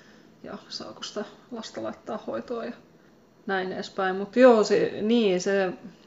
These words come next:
se tän lastenhoitajan ja sen oman tyttären suhde kaiken kaikkiaan niin jäi mulle nyt vähän arvotukseksi kyllä, et, et siinähän kuvattiin sitä, että se tytär oli,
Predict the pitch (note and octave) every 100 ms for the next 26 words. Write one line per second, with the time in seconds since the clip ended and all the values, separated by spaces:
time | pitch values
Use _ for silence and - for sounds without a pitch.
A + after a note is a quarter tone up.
0 | - _ _ - G3+ G3 F#3+ F#3+ F3+ G3+
1 | G3+ F#3+ F3+ F3+ F3 G3 G3+ G3+ F#3 F#3+
2 | F3+ F#3 F3+ F3 E3+ - F#3 F#3 F3+ -
3 | - _ _ - - - G#3 F3+ F3 -
4 | F#3+ F#3 F#3 G3+ G3 - C#3 C#3+ D3+ D3
5 | - C#2 - - - - - - - -
6 | G#3 F#3 F3+ D#3+ - G3 F#3 F3+ F3+ F#3+
7 | - G#3+ - - - - - - _ -
8 | - G3 F3+ F3 F#3 - - - - _
9 | - - - G3+ G3 F#3+ F#3+ F#3 - -
10 | _ _ - - G3 A3+ G3+ G3+ - F#3
11 | F#3 G3 F3+ F3+ F3 G3 F#3 E3 E3 E3